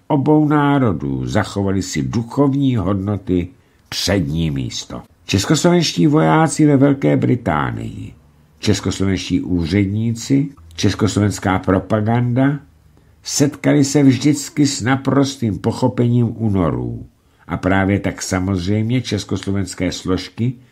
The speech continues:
přijímaly a předcházely přáním a potřebám norským. Proto byly sledovány osudy jejich země, jejich statečný boj s pochopením a zájmem.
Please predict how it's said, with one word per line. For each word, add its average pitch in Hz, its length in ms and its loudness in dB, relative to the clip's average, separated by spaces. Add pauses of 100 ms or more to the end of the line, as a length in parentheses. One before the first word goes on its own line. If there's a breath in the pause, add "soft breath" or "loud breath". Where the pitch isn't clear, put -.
přijímaly 90 960 -2 (300 soft breath)
a 87 100 -4
předcházely 127 840 -2
přáním 113 880 -2
a 65 120 -10
potřebám 92 840 -4 (120)
norským. 73 680 -6 (200 soft breath)
Proto 120 320 2
byly 147 240 4
sledovány 139 680 2
osudy 120 480 0
jejich 101 280 0
země, 92 600 0 (400 soft breath)
jejich 95 240 0
statečný 104 760 -4
boj 85 600 -2 (300 loud breath)
s - 180 -14
pochopením 69 1000 -2
a 113 120 -2
zájmem. 82 720 0